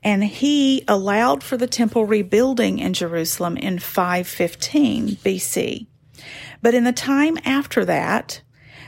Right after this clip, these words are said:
the policies of the Persian Empire gradually changed from generosity to heavy taxation.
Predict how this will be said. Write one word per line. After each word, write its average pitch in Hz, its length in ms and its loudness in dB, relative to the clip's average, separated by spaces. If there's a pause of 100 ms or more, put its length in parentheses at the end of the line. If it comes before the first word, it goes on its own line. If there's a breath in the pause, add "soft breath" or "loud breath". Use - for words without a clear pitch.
(120)
the 220 80 2
policies 254 680 0
of 208 200 0
the 202 80 -2
Persian 196 380 -2
Empire 190 360 -4
gradually 180 600 -2
changed - 800 -2 (300 loud breath)
from 208 200 2
generosity 196 1040 0 (380 soft breath)
to 233 80 2
heavy 220 360 2
taxation. 185 920 -2